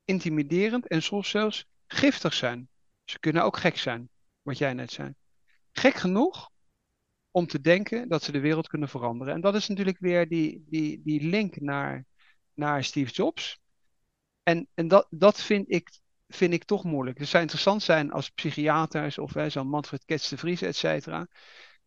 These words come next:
zouden zeggen van, "Ja, dat kan wel wel zijn. Je kunt best wel geniaal zijn, maar, maar er zijn ook grenzen. Ook voor geniale mensen zijn er grenzen. En juist als iemand zelf vindt dat hij heel erg geniaal is en ook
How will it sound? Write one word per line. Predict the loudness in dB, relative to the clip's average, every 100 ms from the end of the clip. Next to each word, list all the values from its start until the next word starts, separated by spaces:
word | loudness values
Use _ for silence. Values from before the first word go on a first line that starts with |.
| _
zouden | 2 4 4
zeggen | 0 0
van, |
"Ja, | 0
dat | 4
kan | 4 6
wel | 6
wel | 6
zijn. | 4 2
Je | 0
kunt | 2
best | 4
wel | 2
geniaal | 2 0 0 0 -2
zijn, | -2 -4 -6 -12 _
maar, | -2 2 2 2 -4 _ _ _ _
maar | -2 0 2
er | 2
zijn | 6 8 6 4
ook | 2 2
grenzen. | 0 0 0 2
Ook | 2 2
voor | 0
geniale | 4 4 4 4 4 4 2
mensen | 0 -2 -2
zijn | -2 0
er | -2
grenzen. | -2 -4 -4 -6 -8 -12 -6
En | 2
juist | 8 8 8
als | 2
iemand | 0 0 2
zelf | 4 4 4
vindt | 0
dat | 0 0
hij | 4
heel | 6
erg | 4
geniaal | 2 2 4 4 4
is | 0 -2
en | -2 0
ook | 2 0